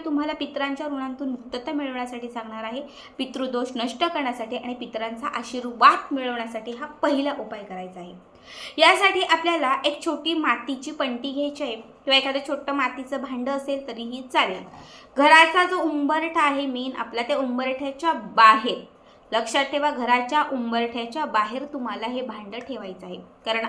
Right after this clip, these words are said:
आज जे आपले पित्र आहेत हे स्वर्गलोकी जाणार आहेत. बघा, भाद्रपद महिन्यातील पौर्णिमा तिथीला पितृ जे आहेत हे यमलोकाहू-,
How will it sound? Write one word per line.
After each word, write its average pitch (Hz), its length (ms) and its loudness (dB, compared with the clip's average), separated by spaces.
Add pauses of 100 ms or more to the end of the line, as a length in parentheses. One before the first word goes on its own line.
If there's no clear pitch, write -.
आज 294 340 8 (160)
जे 254 260 0
आपले 220 320 -4
पित्र 294 480 -10
आहेत 226 280 -2 (140)
हे 269 60 -4
स्वर्गलोकी 247 840 -4
जाणार 196 300 -12
आहेत. 190 200 -12 (640)
बघा, 302 380 8
भाद्रपद 277 420 2
महिन्यातील 262 360 -2
पौर्णिमा 247 460 -2
तिथीला 262 420 -4
पितृ 254 440 -6
जे 277 140 2
आहेत 247 160 0
हे 269 240 -6
यमलोकाहू-, 254 680 -4